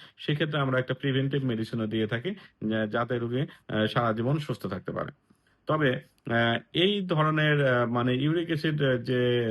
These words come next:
তৈরি হয় বেশি, আহ, কোন খাবার খেলে, এগুলো একটু আমাদের জানা উচিত। আহ, সাধারণত জানেন যে, যে সার্ডিন,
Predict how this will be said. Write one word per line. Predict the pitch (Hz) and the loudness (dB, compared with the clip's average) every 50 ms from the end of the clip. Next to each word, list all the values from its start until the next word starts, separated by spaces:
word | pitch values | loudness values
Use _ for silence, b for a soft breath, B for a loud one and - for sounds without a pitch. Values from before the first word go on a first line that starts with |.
| 107 104 98 104 107 - | -2 -2 -4 -6 -6 -2
তৈরি | 147 151 165 175 175 156 | -2 0 0 2 2 2
হয় | 147 135 127 110 | 4 4 2 2
বেশি, | 110 110 110 - 127 127 123 120 117 | 0 -2 -4 -4 -4 -4 -4 -4 -4
আহ, | 120 117 | -4 -4
কোন | - 147 143 143 143 143 143 | -2 -2 0 0 0 0 -2
খাবার | - - 131 127 131 127 127 | -2 -4 -2 -2 -2 -2 -4
খেলে, | - 139 151 190 190 | -4 -4 -4 -2 -2
এগুলো | 165 143 139 143 135 | -2 -2 -2 -2 -2
একটু | 127 120 - 123 | -2 -2 -4 -4
আমাদের | 110 107 101 101 107 101 | -2 -2 -2 -4 -4 -2
জানা | 104 104 101 98 95 | -2 -2 -2 -2 -4
উচিত। | 92 - - 85 - B B B B B B _ | -6 -6 -10 -12 -12 B B B B B B _
আহ, | - 120 120 117 | -4 -2 0 0
সাধারণত | 120 - 160 160 170 170 175 165 | 0 0 2 2 2 0 0 0
জানেন | 180 170 147 127 139 139 139 139 139 143 | 0 0 2 2 2 2 2 2 2 0
যে, | 135 143 135 135 131 127 | 0 2 2 2 0 0
যে | 127 127 127 | 0 -2 -2
সার্ডিন, | - - - 127 120 117 117 123 123 120 120 120 120 | -4 -4 -2 0 0 0 2 0 0 0 0 0 -2